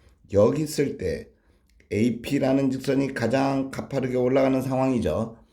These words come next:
그때의 기울기가 바로 최대가 되겠다 하는 얘기예요. 이 기울기를 구하는 방법은 여러분들이 이 교과과정 풀이랑 마찬가지로 자, 한 점,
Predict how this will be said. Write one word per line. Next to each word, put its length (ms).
그때의 640
기울기가 560
바로 460
최대가 460
되겠다 320
하는 240
얘기예요. 280
이 200
기울기를 460
구하는 300
방법은 680
여러분들이 760
이 200
교과과정 680
풀이랑 340
마찬가지로 1120
자, 140
한 300
점, 320